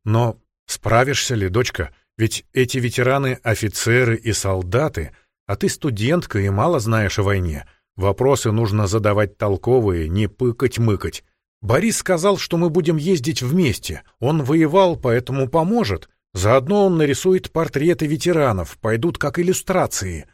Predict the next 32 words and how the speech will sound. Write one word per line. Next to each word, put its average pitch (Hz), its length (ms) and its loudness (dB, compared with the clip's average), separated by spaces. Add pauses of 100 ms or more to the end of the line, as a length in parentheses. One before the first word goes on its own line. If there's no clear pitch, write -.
Сказал, 139 500 2 (160)
что - 220 -4
нам 147 300 0
понадобится 143 640 0
портативный 147 680 -2
магнитофон, 143 840 0
ну 147 80 2
и, 147 100 0
конечно, 139 380 -2
содействие 139 640 0
Ц 131 120 -2
К 131 140 -4
К 127 120 -6
П 165 240 0
С - 100 -2
С. 120 220 0 (320)
При 107 140 0
его 127 180 4
помощи 147 380 2
мы 135 160 2
сделаем 135 480 4
всё 135 180 2
быстро, 117 580 0 (200)
и 113 100 0
книга 170 400 2
сможет 151 400 -2
выйти 180 300 2
к 120 100 0
двадцатипятилетию 165 1120 0
победы 151 420 2
над 165 160 2
Германией". 143 760 0